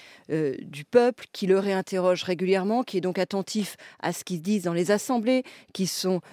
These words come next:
les représentants des Français, à ce qu'ils disent au Sénat, qui sont les représentants des territoires. Si on était là-dedans, dans un pouvoir qui respecte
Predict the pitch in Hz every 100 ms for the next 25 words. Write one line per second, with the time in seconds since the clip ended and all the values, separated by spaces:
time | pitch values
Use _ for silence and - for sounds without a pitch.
0 | - 180 - 196 175 180 180 175 170 -
1 | 208 - 262 - - 175 - 175 185 196
2 | - 233 254 - - 180 - 196 180 180
3 | 185 180 180 180 180 247 254 - - -
4 | - - 220 202 - 214 156 156 190 294
5 | 202 156 160 180 196 202 - - 277 -
6 | 320 320